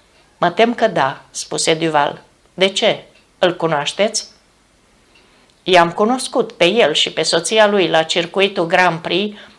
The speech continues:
acum vreo câțiva ani”, își aminti Godard. „Am stat puțin de vorbă. Un om fascinant, într-adevăr. El și fratele lui au fost săraci lipiți în copilărie.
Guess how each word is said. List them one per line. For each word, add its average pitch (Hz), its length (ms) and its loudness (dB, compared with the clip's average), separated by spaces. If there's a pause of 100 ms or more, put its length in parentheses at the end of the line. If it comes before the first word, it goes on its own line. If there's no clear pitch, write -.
acum 220 340 2
vreo 214 200 2
câțiva 190 340 -2
ani”, 147 200 -2
își - 180 -2
aminti 156 380 -4
Godard. 156 560 -2 (540)
„Am 196 140 2
stat 220 360 2
puțin 175 400 -4
de 165 80 0
vorbă. 160 540 0 (520)
Un 202 160 2
om 214 160 6
fascinant, 202 720 -2
într-adevăr. 160 800 0 (540)
El 175 360 4
și - 180 -2
fratele 175 540 2
lui 185 280 0
au 180 100 6
fost 190 280 -4
săraci 208 480 2
lipiți 165 440 -4
în 160 100 -6
copilărie. 165 720 0